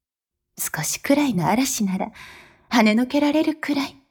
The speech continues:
たくましい姿になれるように。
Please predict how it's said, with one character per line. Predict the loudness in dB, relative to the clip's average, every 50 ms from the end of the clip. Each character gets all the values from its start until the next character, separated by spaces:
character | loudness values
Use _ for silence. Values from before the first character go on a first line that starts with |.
| _ _ _ _ _ _ _ _ -10
た | -10 -10 -6
く | -2 2 4
ま | 4 4 4
し | 2 0 -4 -4 -2 -2
い | -2
姿 | -2 2 4 4 6 4 4 2 0 0
に | 0 2 2 4
な | 4 4 2
れ | 2 0
る | -2 -2 0 0
よ | 0 0 0 -2 -2
う | 0
に。 | 0 0 0 0